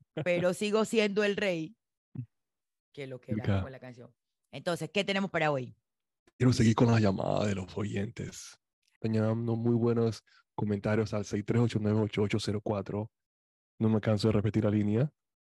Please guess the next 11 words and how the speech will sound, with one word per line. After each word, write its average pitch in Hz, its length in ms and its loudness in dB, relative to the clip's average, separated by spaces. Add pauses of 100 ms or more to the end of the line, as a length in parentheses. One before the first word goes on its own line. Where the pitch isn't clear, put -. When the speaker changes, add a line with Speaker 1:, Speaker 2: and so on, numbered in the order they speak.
(140)
Speaker 1:
porque 101 680 0 (560)
nosotros 123 360 -2 (220)
somos 123 480 -2 (120)
ese 120 420 2
grupo 120 340 2
que 110 140 -2
ponemos 117 880 0 (340)
estas 107 340 -4
conversaciones 113 1000 0 (200)
entre 127 280 2
ustedes 156 480 -2